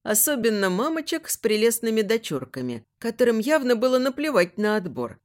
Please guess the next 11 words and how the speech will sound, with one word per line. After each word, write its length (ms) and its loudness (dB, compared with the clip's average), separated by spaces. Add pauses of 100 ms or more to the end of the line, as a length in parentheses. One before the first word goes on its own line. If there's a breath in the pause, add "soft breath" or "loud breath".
(120)
так 320 0
как 220 0
они 260 2
всё 220 0
равно 340 2
пытались 480 0
подсунуть 560 -2
мне 220 0
своих 500 -2
чад. 320 -10 (480)
Вот 220 -4